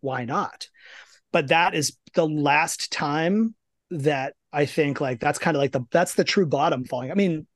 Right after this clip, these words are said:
I think my understanding is, like, Against Me's fucking record deal with Warner Brothers is one of the last record deals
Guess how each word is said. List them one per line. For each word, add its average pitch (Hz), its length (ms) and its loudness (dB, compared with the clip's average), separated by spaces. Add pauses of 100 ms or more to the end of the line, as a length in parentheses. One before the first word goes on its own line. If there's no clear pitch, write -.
I 185 120 4
think 202 180 2
my 175 200 4
understanding 165 480 0
is, 143 120 0
like, 131 220 -6 (340)
Against 175 380 2
Me's 185 240 2
fucking 165 380 0
record 139 420 0
deal 247 260 4
with 240 240 0
Warner 240 300 2
Brothers 254 320 0
is 170 100 -2
one 170 160 0
of 160 80 -4
the 156 120 -4
last 143 380 -2
record 151 300 0
deals 147 440 -2